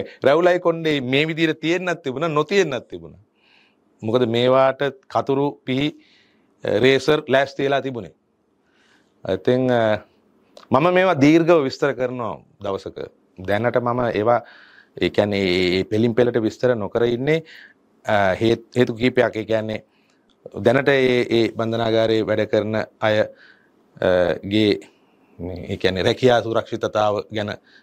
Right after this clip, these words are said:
මම ඒගොල්ලන්ට පොරොන්දුවක් දීලා තියෙනවා. මොකද මානව හිමිකම් එකෙන් ඇවිල්ලා ඒගොල්ලන්ගෙන් ප්‍රශ්න කළා, පෙරට්ටු තිබ්බා, අ, ඉන්ක්වයරිස් කළා. ඉතින් ඒවා මම කිව්වා අවසානයේ, "ඔව්,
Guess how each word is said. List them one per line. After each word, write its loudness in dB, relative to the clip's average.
මම -4
ඒගොල්ලන්ට -2
පොරොන්දුවක් 0
දීලා -2
තියෙනවා. -2
මොකද 2
මානව 0
හිමිකම් -2
එකෙන් -6
ඇවිල්ලා 0
ඒගොල්ලන්ගෙන් 0
ප්‍රශ්න -2
කළා, 0
පෙරට්ටු -2
තිබ්බා, 0
අ, -6
ඉන්ක්වයරිස් 0
කළා. 0
ඉතින් -6
ඒවා 4
මම 0
කිව්වා 2
අවසානයේ, -2
"ඔව්, -2